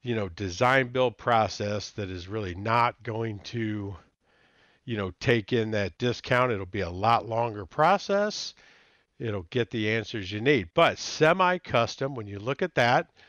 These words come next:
you know, it's more complex scope than just a pull and replace, but we can make some changes. Like I was saying, we can go through and we can kinda tailor things for you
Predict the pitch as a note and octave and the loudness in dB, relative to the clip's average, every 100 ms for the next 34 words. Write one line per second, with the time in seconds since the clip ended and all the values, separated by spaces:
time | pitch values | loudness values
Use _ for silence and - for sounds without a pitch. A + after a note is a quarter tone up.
0 | - - _ _ - A#2 G#2 G2+ G#2 F#2 | -20 -20 _ _ -6 -2 -2 -2 -6 -10
1 | - A2 G#2+ D3+ F3 F#3 - F#3 F3+ - | -14 -8 0 0 2 -4 2 2 2 -2
2 | - F3+ F3+ - - D3+ D3 C#3+ - _ | -2 0 0 -4 0 2 2 -2 -10 _
3 | _ _ _ D3+ C3 C3 - D3+ D3 A#2+ | _ _ _ -8 -6 -8 -4 0 0 -2
4 | G2+ - C4 D4 F#3 - C3+ A2+ A2 B2+ | -6 0 2 2 0 -2 -2 -2 -2 -6
5 | - - - E3+ E3+ E3+ D3 C#3+ - C3 | -6 -8 -4 0 0 -2 -4 -4 -8 -12
6 | - G3+ B3 D#3+ G2+ G2+ A2 - A2 G2+ | -6 -2 -2 -4 -8 -4 -4 -2 -6 -6
7 | - G#3+ G#2 G2+ A2+ B2 A2 B2+ A2+ - | -2 -2 -2 -6 -6 -6 -2 -2 -2 -4
8 | G3 F#3+ C#3 B2+ - _ _ _ _ G#2 | 0 2 2 -2 -12 _ _ _ _ -6
9 | A2 - D3+ D#3 C3 G#2+ - D#3+ F#3 G#3+ | -6 -6 -2 0 0 -2 0 2 4 2
10 | B2+ F#2+ - G#2+ G2 - - F#2+ G2 G2 | -2 -4 -4 -4 -4 -8 -6 -4 -4 -4
11 | G#2+ B2 | -6 -8